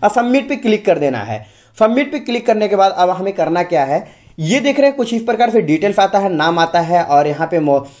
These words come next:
यहाँ पे नाम आ जाता है, कैंडिडेट का फोटो आ जाता है, इस तरह से कुछ हमारा ट-, यानी कि पीवीसी कार्ड का इमेज आ जाता है, जो कि आप आसानी से देख सकते हैं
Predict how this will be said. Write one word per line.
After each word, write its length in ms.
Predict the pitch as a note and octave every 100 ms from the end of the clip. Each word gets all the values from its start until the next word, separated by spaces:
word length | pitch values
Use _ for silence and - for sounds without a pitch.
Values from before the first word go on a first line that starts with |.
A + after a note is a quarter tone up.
| - _
यहाँ 160 | D#3+ E3+
पे 100 | E3+
नाम 320 | D3 D3+ E3+
आ 60 | E3
जाता 200 | D#3+ E3+
है, 60 | E3
कैंडिडेट 400 | D3+ D3 C#3+ D3
का 120 | E3+
फोटो 320 | - C#3+ D#3+
आ 120 | D#3+
जाता 240 | D3+ C3+ C#3
है, 80 |
इस 220 | E3 F#3 -
तरह 140 | A3+
से 120 | A3
कुछ 220 | A3+ G#3+
हमारा 280 | G3 G3 G3+
ट-, 280 | G3 F#3+ E3+
यानी 260 | E3+ F3 F#3
कि 100 | F3
पीवीसी 400 | D#3 D#3 E3+ G3
कार्ड 320 | - D3+ D#3+
का 140 | F3+
इमेज 420 | F3 D#3+ D3+ F3
आ 80 | D#3+
जाता 260 | D3+ D3 C#3+
है, 200 | C#3 D#3+ - _ D3+
जो 160 | E3
कि 120 | A3+ B3+
आप 200 | A3 A3
आसानी 340 | G#3 G3+ G3
से 120 | G3
देख 260 | D#3+ E3+ F#3
सकते 240 | E3+ -
हैं 320 | C3 C3 E3+